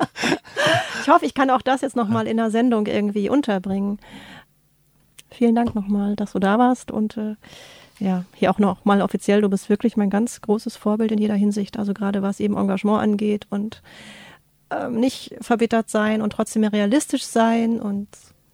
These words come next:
Speaker 1: keinen Schuss haben. <laughs> Ist ja schon
Speaker 2: Mhm.
Speaker 1: mal <laughs> Nein, es gibt ja viele Tierschützer, die eigentlich total verbittert sind und Menschen dann nicht mögen und weißt du, wo du in jedem Satz merkst, dass da so viel Frust ist.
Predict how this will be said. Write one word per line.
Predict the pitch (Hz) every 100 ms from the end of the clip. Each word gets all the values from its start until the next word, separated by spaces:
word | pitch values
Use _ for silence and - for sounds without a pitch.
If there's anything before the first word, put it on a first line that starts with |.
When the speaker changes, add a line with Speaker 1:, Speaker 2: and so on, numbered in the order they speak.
| _ _ -
Speaker 1:
keinen | - 277 311
Schuss | 233 - 285 -
haben. | 240 233 214 254
<laughs> | 494
Ist | - -
ja | -
schon | 139 139
Speaker 2:
Mhm. | 156
Speaker 1:
mal | -
<laughs> | - 855 932 190 247 392 - -
Nein, | 294 190 - - 359 381
es | -
gibt | 381 -
ja | 339
viele | 302 349
Tierschützer, | 359 339 349 330
die | 294 285
eigentlich | 262 330
total | 302 269 302
verbittert | 294 220 302 269
sind | 269 294
und | 262 233
Menschen | 262 - 262
dann | 262
nicht | 254 233
mögen | 254 269 262
und | 240 240
weißt | 220 254 -
du, | 233 220
wo |
du | 247
in | - 226
jedem | 240 262 254
Satz | - 196 233 -
merkst, | 240 226 247 -
dass | 226 -
da | 226
so |
viel | 220 240 214
Frust | - - 311 - -
ist. | - - -